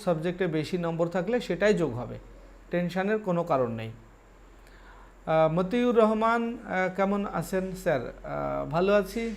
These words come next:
মতিউর, আশা করি তুমিও ভালো আছো।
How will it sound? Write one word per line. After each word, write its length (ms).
মতিউর, 460
আশা 200
করি 280
তুমিও 280
ভালো 260
আছো। 280